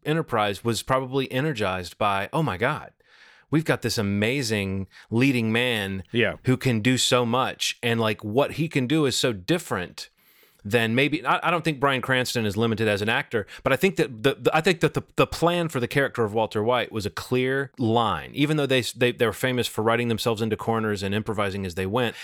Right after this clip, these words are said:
Speaker 1: And, like, Walter White's transformation was much more like, oh, it's like a death march towards this guy becoming th-, this version of himself that sort of reveals who he was all along. Whereas with Saul, we don't, n-, we never really knew who he was all along. So it's almost like the door is open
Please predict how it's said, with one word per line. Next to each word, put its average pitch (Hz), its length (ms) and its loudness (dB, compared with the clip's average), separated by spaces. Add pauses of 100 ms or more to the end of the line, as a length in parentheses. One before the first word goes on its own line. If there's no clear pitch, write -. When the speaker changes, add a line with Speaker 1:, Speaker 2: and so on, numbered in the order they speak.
Speaker 1:
And, 131 140 0
like, 127 160 0
Walter 156 260 4
White's 139 260 0
transformation 127 760 -2
was 107 140 -2
much 123 200 -2
more 120 160 0
like, 104 220 0 (460)
oh, 127 360 2
it's 139 160 -2
like 160 140 2
a 147 60 2
death 135 320 0
march 117 320 -2
towards 113 500 -2 (300)
this 123 280 0
guy 120 160 0
becoming 104 720 -2 (180)
th-, 147 180 -4
this 147 220 0
version 156 320 2
of 127 60 -2
himself 120 400 0
that 135 80 -4
sort 143 160 0
of 123 80 0
reveals 120 320 2
who 123 80 2
he 110 100 0
was 104 240 0
all 95 140 0
along. 92 420 -4 (300)
Whereas 131 320 2
with 123 320 -2
Saul, 160 1000 -2
we 175 200 -4
don't, 208 240 2
n-, 185 280 -2
we 190 120 0
never 202 400 0
really 131 260 2
knew 107 160 0
who 110 120 2
he 101 100 0
was 98 240 0
all 92 160 -2
along. 90 360 -4
So 143 180 0
it's 143 120 0
almost 190 200 0
like 127 180 -2
the 127 100 -2
door 139 300 2
is 120 120 -2
open 120 460 -2